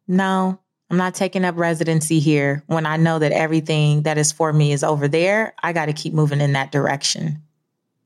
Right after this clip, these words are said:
And that's in every area of life. So yes, I have fitness goals for twenty nineteen. I already kinda have outlined,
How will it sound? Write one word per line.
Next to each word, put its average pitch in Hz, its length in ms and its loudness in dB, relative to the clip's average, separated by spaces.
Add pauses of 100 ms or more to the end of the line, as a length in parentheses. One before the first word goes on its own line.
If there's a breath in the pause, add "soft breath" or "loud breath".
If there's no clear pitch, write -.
And 185 140 0
that's 196 180 -2
in 180 160 -2
every 165 300 -2
area 156 340 2
of 151 120 0
life. 147 420 -2 (680)
So 202 180 -2
yes, 190 320 0
I 185 160 -2
have 170 340 -4
fitness 185 340 0
goals 180 460 0
for 180 120 -4
twenty 175 300 0
nineteen. 175 560 0
I 165 100 0
already 165 260 2
kinda 165 260 -4
have 151 280 -2
outlined, 202 640 0